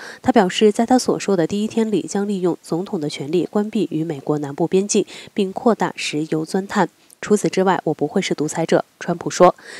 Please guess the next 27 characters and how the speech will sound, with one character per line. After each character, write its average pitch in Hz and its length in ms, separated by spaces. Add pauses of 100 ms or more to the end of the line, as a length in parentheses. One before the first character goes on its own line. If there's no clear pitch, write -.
(160)
在 254 180
节 220 100
目 214 120
中， 240 180
川 240 160
普 - 80
还 151 160
说， 185 260
他 226 200
预 226 120
计 190 140
拜 180 160
登 190 160
不 143 140
会 175 180
在 170 100
二 180 160
四 175 160
年 147 160
成 160 200
为 160 100
民 156 160
主 202 140
党 151 140
候 180 180
选 156 180
人， 151 200